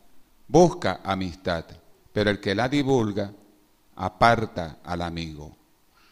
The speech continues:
¿Qué quiere decir eso? Tú tienes un amigo o tienes una amiga y un día, como todo ser humano, comete una falta,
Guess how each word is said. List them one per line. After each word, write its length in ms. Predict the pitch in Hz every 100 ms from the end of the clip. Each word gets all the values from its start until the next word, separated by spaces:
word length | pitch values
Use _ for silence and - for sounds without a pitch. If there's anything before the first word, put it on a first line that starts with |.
| -
¿Qué 100 | 151
quiere 220 | 180 175
decir 280 | 147 139 117
eso? 240 | 101 -
Tú 120 | -
tienes 240 | 113 139 143
un 160 | 143
amigo 440 | 131 117 98 87 - - - _ _ - - _ - _ _
o 140 | 92
tienes 420 | 92 113 117 113 117
una 220 | 107 104
amiga 560 | 92 92 92 85 73 - - - _ _ _ _ _ - - - _ _ - - _ _ _ _
y 1120 | - 110 117 113 113 113 113 110 104 92 85 - -
un 160 | 120 135
día, 440 | 143 139 135 135 131 - -
como 240 | 107 104
todo 180 | 117 117
ser 220 | - 113
humano, 480 | 110 110 110 113 -
comete 320 | 101 98 101
una 140 | 95
falta, 440 | 90 82 76 -